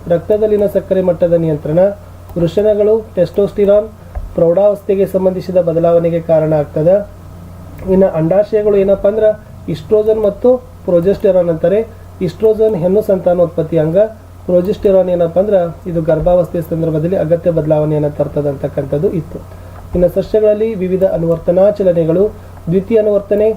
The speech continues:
ಸಸ್ಯಗಳು ಬೆಳಕಿನ ಕಡೆಗೆ ತೋರುವ ಪ್ರತಿಕ್ರಿಯೆ. ಜಲಾನುವರ್ತನೆ, ಸಸ್ಯಗಳು ನೀರಿನ ಕಡೆಗೆ ತೋರುವ ಪ್ರತಿವರ್ತನೆ. ರಾಸಾಯನಿಕ ಅನುವರ್ತನೆ, ರಾಸಾಯನಿಕ ಪ್ರಚೋದನೆಗಳಿಗೆ ಅನುಗುಣವಾಗಿ ಉಂಟಾಗುವ ಪ್ರತಿವರ್ತನೆ. ಗುರುತ್ವಾನುವರ್ತನೆ ಅಂದ್ರೆ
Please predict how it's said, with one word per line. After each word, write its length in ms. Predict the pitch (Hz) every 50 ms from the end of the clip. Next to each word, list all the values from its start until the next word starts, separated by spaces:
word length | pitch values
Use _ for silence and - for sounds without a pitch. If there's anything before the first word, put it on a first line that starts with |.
| - - -
ಸಸ್ಯಗಳು 420 | 190 170 - 190 185 185 180 175
ಬೆಳಕಿನ 380 | 165 156 156 156 160 185 190 185
ಕಡೆಗೆ 280 | 185 185 180 190 190
ತೋರುವ 260 | 185 - 190 185 190 190
ಪ್ರತಿಕ್ರಿಯೆ. 580 | - 190 175 170 196 190 - 202 202 214 220 214 - - - 156
ಜಲಾನುವರ್ತನೆ, 760 | 156 156 160 170 185 202 202 196 190 190 196 196 202 208 220 214 - - - - - - - -
ಸಸ್ಯಗಳು 460 | 180 165 - 190 180 180 180 175 165
ನೀರಿನ 380 | 160 156 160 170 185 185 190
ಕಡೆಗೆ 320 | 180 185 185 175 175 185 175
ತೋರುವ 300 | - - 180 185 185 180
ಪ್ರತಿವರ್ತನೆ. 720 | - 180 170 165 190 185 180 170 165 190 185 190 208 214 214 - - - - - - - - - -
ರಾಸಾಯನಿಕ 540 | 180 170 165 165 - 233 226 233 233 214 220
ಅನುವರ್ತನೆ, 640 | 202 196 190 190 180 160 - 175 170 180 196 208 208 - - - 170
ರಾಸಾಯನಿಕ 500 | 165 165 160 156 - 220 220 220 220 220
ಪ್ರಚೋದನೆಗಳಿಗೆ 800 | 208 - 196 180 180 190 185 190 180 180 175 175 175 170 170 180
ಅನುಗುಣವಾಗಿ 800 | 175 170 165 160 160 165 156 160 151 165 185 202 196 190 180 190 185 - - - - - - 185
ಉಂಟಾಗುವ 460 | 185 196 190 220 208 202 190 190 180
ಪ್ರತಿವರ್ತನೆ. 760 | 175 - 175 165 156 - 175 170 160 156 - 170 180 190 208
ಗುರುತ್ವಾನುವರ್ತನೆ 1080 | 202 - - - - 165 165 175 170 - - 208 208 208 202 190 185 185 - 190 185 185
ಅಂದ್ರೆ 280 | 185 180 202 220 233